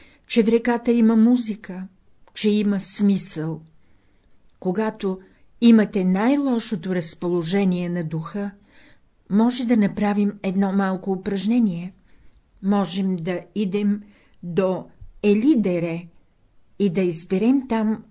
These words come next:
някое стръмно място. Там, където реката се отбива, има едно ханче. Ще тръгнем по тази река и вие ще наблюдавате течението й.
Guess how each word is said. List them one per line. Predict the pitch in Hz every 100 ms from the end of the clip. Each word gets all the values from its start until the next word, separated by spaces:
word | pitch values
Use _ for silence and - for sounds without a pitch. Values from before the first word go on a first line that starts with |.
| -
някое | 196 196 190 185 175 165 -
стръмно | - - - 226 226 180 165
място. | 165 160 156 - - 160 160 _ _ - _ _ _ _ - -
Там, | 262 220 165 - - - _ _
където | - 190 220 220 196
реката | 185 185 208 202 185
се | 160 -
отбива, | 180 160 156 220 247 254 - - _ _ _ _ _ -
има | 254 240 220 220 -
едно | 208 196 196
ханче. | - 220 220 170 - 165 190 - - _ _ _ _ - -
Ще | - - 165
тръгнем | 226 254 294 247
по | 190
тази | 165 190 165 190 175
река | 170 175 170 - _ _ _ - - 220
и | 214
вие | 277 277
ще | - 214
наблюдавате | 214 185 185 208 208 202 202 190
течението | 208 196 - 196 180 175 165 160 185
й. | 175